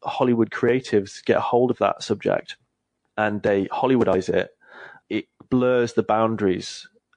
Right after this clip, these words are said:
uh, very seriously between fact and fantasy on a subject which is already struggling to gain a foothold in, in consensus reality. And so I thought it's very important to try to unravel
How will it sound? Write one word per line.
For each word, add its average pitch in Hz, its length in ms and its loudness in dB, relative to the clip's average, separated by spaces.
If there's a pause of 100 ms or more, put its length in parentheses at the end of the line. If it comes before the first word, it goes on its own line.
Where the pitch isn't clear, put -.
(160)
uh, - 60 -8
very 110 200 0
seriously 107 500 0
between 98 280 -6
fact - 280 -2
and 104 120 -12
fantasy 104 560 -4
on 95 100 -2
a 101 60 -4
subject 101 360 -2
which 92 180 -6
is 98 100 -10
already 98 560 0 (480)
struggling 95 540 0
to - 140 -8
gain 95 180 2
a 90 40 -6
foothold 92 520 0
in, 92 300 -2
in 95 140 -8
consensus - 540 -10
reality. 101 480 0 (380)
And 104 140 -2
so 117 140 -2
I 113 80 0
thought 120 220 0
it's 110 100 -4
very 117 160 2
important 104 600 -2
to 107 100 -14
try 104 300 0
to 107 220 -2
unravel 107 680 0